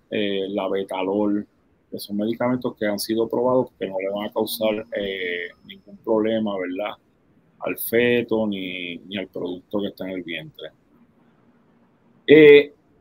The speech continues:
<clears throat> ya si usted a las veinte semanas de embarazo empieza a tener presión alta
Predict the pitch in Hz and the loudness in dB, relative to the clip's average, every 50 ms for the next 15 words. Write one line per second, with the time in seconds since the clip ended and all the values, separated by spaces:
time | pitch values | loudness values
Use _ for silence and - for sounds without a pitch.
0 | _ - - 196 - - 165 160 151 151 151 - - - - - _ _ - 143 | _ -2 0 0 2 2 0 0 -2 0 0 2 2 2 0 -2 _ _ -6 -6
1 | 127 120 139 147 156 185 196 196 185 165 143 135 131 127 107 - - - - 147 | 0 6 8 8 8 8 6 6 6 6 6 6 4 2 0 -4 -6 -6 -4 -4
2 | 139 135 - - 131 135 135 139 147 160 175 170 170 165 156 143 135 131 123 - | -4 -4 -2 -2 0 2 4 4 4 4 4 4 4 4 4 4 4 2 0 -2
3 | - - - - 120 117 113 135 135 139 143 139 - - 175 160 - - 170 160 | -6 -8 -10 -12 -12 -4 0 0 0 0 -2 -4 -4 -2 -2 -2 -2 -2 -2 -2
4 | 147 139 143 143 143 135 120 101 82 73 - - - - - - 107 117 117 117 | 0 0 0 0 0 0 -2 -4 -6 -8 -12 -16 -18 -18 -14 -8 -4 -4 -4 -4
5 | 113 110 110 107 107 110 113 117 117 113 - - 98 95 95 - 101 101 104 - | -2 -4 -2 -2 0 -2 0 0 -2 -4 -6 -8 -12 -12 -12 -10 -10 -10 -10 -8
6 | - 120 127 127 127 123 127 127 123 123 123 123 123 - _ _ - 117 113 107 | -8 -8 -6 -6 -6 -8 -8 -8 -8 -6 -6 -8 -10 -12 _ _ -8 -8 -6 -6
7 | 107 - - 117 110 113 117 120 117 117 113 110 110 104 101 92 - _ _ - | -8 -10 -10 -8 -8 -8 -8 -8 -8 -8 -6 -6 -4 -6 -6 -10 -12 _ _ -14
8 | 78 76 - | -14 -14 -14